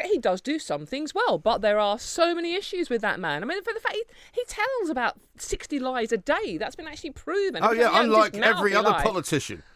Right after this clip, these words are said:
Speaker 1: I'm not saying that other politicians don't lie, but we are talking about Mister Trump and whether he should have been awarded the Nobel
Speaker 2: Yeah,
Speaker 1: Prize
Speaker 2: because
Speaker 1: for
Speaker 2: I'm
Speaker 1: peace.
Speaker 2: saying that he is held up to a very different standard. I mean, when was the last time you gave Jeremy Corbyn a hard time for telling a load of lies?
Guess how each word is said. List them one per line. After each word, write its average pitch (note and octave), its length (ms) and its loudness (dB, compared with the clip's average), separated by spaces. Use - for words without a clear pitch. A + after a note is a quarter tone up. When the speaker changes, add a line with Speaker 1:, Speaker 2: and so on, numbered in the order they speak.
Speaker 1:
I'm G#4 200 2
not G4+ 180 -2
saying C#4+ 400 -2
that D4+ 80 -4
other A#3 160 -2
politicians G3 540 -10
don't D#3+ 260 -10
lie, D3 200 -8
but G#3+ 140 -6
we F#3+ 120 -4
are A#3+ 160 -4
talking F4 280 -8
about G#3 200 -4
Mister B3 240 -4
Trump F3 320 -6
and E3+ 160 -8
whether F#3 240 -4
he B3 160 -4
should C4+ 160 -8
have C4+ 80 -10
been C#4 100 -8
awarded E3+ 500 -6
the D#3+ 140 -10
Nobel F#3+ 400 -4
Speaker 2:
Yeah, B3 200 2
Speaker 1:
Prize D#3 100 -4
Speaker 2:
because F#3+ 300 2
Speaker 1:
for G#3 80 4
Speaker 2:
I'm B3+ 100 6
Speaker 1:
peace. D#3 100 -2
Speaker 2:
saying C#3+ 240 2
that D3 120 -2
he F3 100 2
is F3 100 0
held G3+ 240 0
up D#3 140 0
to F3 160 -2
a - 20 2
very C3+ 260 -2
different C3 400 -10
standard. A3 440 -2
I D3 60 -12
mean, G#3 160 -2
when B3 120 2
was G3+ 100 -8
the A3+ 40 -2
last A3 220 -2
time F#3+ 180 -4
you F3+ 60 -4
gave F#3 240 -2
Jeremy F3 280 -4
Corbyn G#3 340 -2
a C3+ 40 -2
hard B2 200 -4
time C3 180 -4
for - 80 -12
telling B2 300 -6
a - 20 -4
load A2 160 -2
of G#2+ 60 -6
lies? G2 260 -4